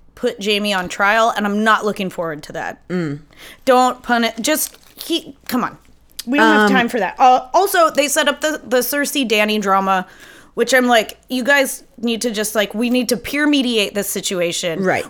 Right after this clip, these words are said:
Speaker 1: We don't have time for this."
Speaker 2: Wait, do you mean, do you mean the Sansa Dany drama or the
Speaker 1: Oh,
Speaker 2: Cersei?
Speaker 1: I'm sorry.
Speaker 2: Yeah.
Speaker 1: Sansa. Yeah. Yeah.
Speaker 2: Um, well,
Speaker 1: And we
Speaker 2: yeah, that's,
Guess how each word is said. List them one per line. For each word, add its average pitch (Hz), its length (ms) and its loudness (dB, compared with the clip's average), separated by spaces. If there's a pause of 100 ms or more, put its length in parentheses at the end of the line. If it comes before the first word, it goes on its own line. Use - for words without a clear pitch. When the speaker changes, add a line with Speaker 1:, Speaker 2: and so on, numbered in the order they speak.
Speaker 1:
We 226 80 -2
don't 240 300 2
have 269 160 2
time 202 260 -2
for 190 140 -6
this." 170 400 -4
Speaker 2:
Wait, 254 180 4
do 208 60 2
you 247 60 6
mean, 247 260 4
do 208 100 -2
you 254 60 4
mean 240 160 4
the 226 60 4
Sansa 208 340 2
Dany 220 240 2
drama 247 340 2
or 214 100 2
the 202 120 4
Speaker 1:
Oh, 311 60 6
Speaker 2:
Cersei? 302 80 4
Speaker 1:
I'm 285 120 4
sorry. 208 260 0
Speaker 2:
Yeah. 185 140 2
Speaker 1:
Sansa. 190 460 0
Yeah. 220 260 -2 (220)
Yeah. 214 160 -4 (280)
Speaker 2:
Um, 233 360 4 (340)
well, 240 120 4
Speaker 1:
And 247 40 4
we 240 120 2
Speaker 2:
yeah, 220 100 6
that's, 208 320 2